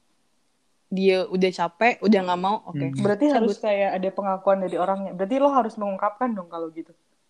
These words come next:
Speaker 1: Iya. Kalau gue sih
Speaker 3: Kalau,
Speaker 1: gitu.
Speaker 3: kalau gue malah tipe yang takut untuk
Speaker 2: Kalau lu
Speaker 3: mengungkapkan.
Speaker 2: gimana, Fel?
Speaker 3: Jadi kayak diraba-raba aja sendiri sekiranya,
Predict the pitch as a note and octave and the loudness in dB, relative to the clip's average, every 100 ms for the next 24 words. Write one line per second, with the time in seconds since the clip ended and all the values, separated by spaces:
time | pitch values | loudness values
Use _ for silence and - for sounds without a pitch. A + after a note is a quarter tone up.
0 | _ _ _ _ _ _ _ _ _ _ | _ _ _ _ _ _ _ _ _ _
1 | _ _ _ _ _ _ - - - - | _ _ _ _ _ _ -10 0 2 4
2 | - G#3 F#3+ F#3+ - _ _ _ _ _ | 2 2 -2 -4 -10 _ _ _ _ _
3 | _ _ _ _ - F3 F3 F#3+ G#3 G#3 | _ _ _ _ -8 -6 -4 -2 2 2
4 | F#3+ F3 F3+ - _ - G#3 G#3 F#3+ D#4+ | 2 -2 -6 -14 _ -4 0 0 -2 -4
5 | D4 A3 G#3+ G3 G3 F#3+ G3 - G3 - | -2 -4 -8 -4 -4 -4 -10 -16 -14 -14
6 | F#3 - - C#3+ E3+ G3+ F3 D3 A#2+ A2+ | -16 -6 2 6 6 8 6 4 -2 -4
7 | - - _ _ _ _ _ _ _ _ | -14 -20 _ _ _ _ _ _ _ _
8 | _ _ _ _ G#3 C4+ C#4+ A#3 F#3 G3 | _ _ _ _ 0 2 4 4 2 2
9 | F#3 F#3 F#3+ F#3 F3 E3+ F#3+ C#4 B3+ A#3+ | 2 4 4 2 2 0 2 0 0 -2
10 | A#3+ A#3+ - - G3+ G#3 B3+ | -2 -4 -8 -8 -6 -4 -6